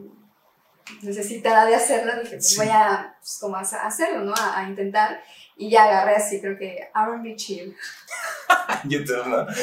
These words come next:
Speaker 1: YouTube, aparte. Y agarré el primero que vi y dije, bueno, voy a ver este. Y ya me empecé a grabar, pero más como para mí, ¿no? Como lo grabé para mí. Y dije, pero así a la primera me, me salió como que... Dije, "Ay, qué chingón sonó, lo voy a grabar".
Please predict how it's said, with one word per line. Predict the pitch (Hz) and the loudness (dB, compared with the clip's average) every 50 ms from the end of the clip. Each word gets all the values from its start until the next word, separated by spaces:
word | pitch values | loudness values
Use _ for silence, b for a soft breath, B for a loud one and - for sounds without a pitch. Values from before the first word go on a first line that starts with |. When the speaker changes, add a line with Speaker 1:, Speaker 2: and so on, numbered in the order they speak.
| - 226 214 | -4 0 4
Speaker 1:
YouTube, | 302 269 - - 247 220 196 196 | 4 4 4 6 2 2 2 2
aparte. | - 392 190 - - - - - - 311 - - - 190 196 - - - - | 0 0 -2 -2 -4 -6 -8 -2 -2 -2 0 2 0 -2 -2 -2 -8 -16 -14
Y | - 240 226 | -4 2 4
agarré | 226 226 226 226 226 233 233 240 | 4 4 6 4 4 4 2 0
el | |
primero | - - 262 254 247 247 247 254 | 0 0 0 0 0 -2 -2 0
que | 254 262 247 254 | 2 0 0 0
vi | 254 262 262 262 | -4 -6 -6 -4
y | 240 | -6
dije, | 226 214 208 | -6 -6 -6
bueno, | 202 208 208 202 190 | -6 -6 -6 -6 -6
voy | 190 196 196 | -6 -6 -6
a | 202 196 | -4 -4
ver | 202 214 | -4 -4
este. | 226 226 226 - - 226 - - - - _ b b b b b b b b _ _ _ _ - | -4 -4 -6 -4 -4 -4 -4 -4 -8 -10 _ b b b b b b b b _ _ _ _ -6
Y | 262 269 | 0 4
ya | 269 285 285 | 6 6 6
me | 285 262 | 6 4
empecé | 247 - - - 285 | 4 4 6 6 6
a | 302 | 6
grabar, | 320 320 294 285 285 302 - | 8 8 8 8 8 8 6
pero | 311 262 226 220 | 4 4 4 4
más | 220 226 233 - - | 6 4 4 4 2
como | - 254 226 214 208 | -4 -4 -4 -4 0
para | - 190 190 185 190 | 2 0 2 0 -4
mí, | 220 226 208 | -6 -6 -6
¿no? | 196 202 - | -6 -8 -8
Como | - 170 - - - | -10 -14 -16 -12 -8
lo | 185 196 185 | -6 -4 -4
grabé | 185 185 190 190 214 208 | -2 -2 -2 -2 -2 -2
para | - 240 233 202 196 | -4 -2 -2 -2 -2
mí. | 196 196 196 220 - - _ _ _ _ _ _ _ _ _ _ _ _ _ _ _ _ _ - | -2 -6 -8 -8 -12 -18 _ _ _ _ _ _ _ _ _ _ _ _ _ _ _ _ _ -10
Y | 214 226 | -8 -6
dije, | 233 226 - 262 247 226 220 202 202 - - _ _ _ _ - | -6 -6 -4 -2 -2 0 -2 -2 -6 -10 -16 _ _ _ _ -4
pero | - 233 240 | 0 2 4
así | 247 269 - 285 330 | 4 4 6 8 8
a | 311 | 8
la | 285 - - | 8 8 6
primera | 262 254 254 269 285 294 320 349 | 2 2 2 4 4 6 6 6
me, | 339 311 247 220 202 196 | 4 2 2 2 0 0
me | 196 208 208 226 | 0 0 0 0
salió | 220 226 190 196 233 247 233 - | 0 0 0 2 2 2 2 2
como | - 202 - - - | 0 -4 -8 -10 -16
que... | - - - - b b b b b b b b b _ - | -18 -18 -18 -18 b b b b b b b b b _ -14
Dije, | 220 254 247 254 285 311 | -12 -10 -8 -4 0 2
"Ay, | 330 381 339 - - - - | 4 4 4 2 -2 -2 0
qué | 330 330 | 0 2
chingón | - 381 381 381 349 359 370 339 | 4 4 2 2 2 -2 -2 -2
sonó, | 349 349 339 330 339 370 - - - - - | 0 2 4 4 6 6 4 2 -2 -10 -6
lo | - 254 302 302 | 0 4 6 6
voy | - - 339 | 6 6 6
a | 415 | 6
grabar". | 427 392 320 285 285 302 330 - - - | 6 8 8 10 8 8 6 4 -2 -6